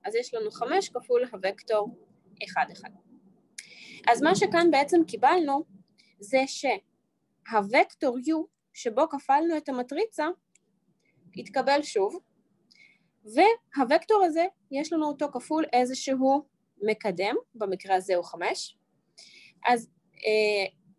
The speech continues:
קיבלנו באחרי המכפלה של המטריצה בווקטור, את הוקטור עצמו כפול איזשהו מקדם.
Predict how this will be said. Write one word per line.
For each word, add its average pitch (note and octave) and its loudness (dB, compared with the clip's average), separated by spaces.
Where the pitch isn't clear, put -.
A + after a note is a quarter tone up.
קיבלנו D#4+ 2
באחרי A#3 -2
המכפלה A#3 -2
של A3 -6
המטריצה F#3+ -8
בווקטור, E4 0
את A3 -4
הוקטור A3 -2
עצמו D#4 -2
כפול C#4 -4
איזשהו B3 -2
מקדם. G3 -6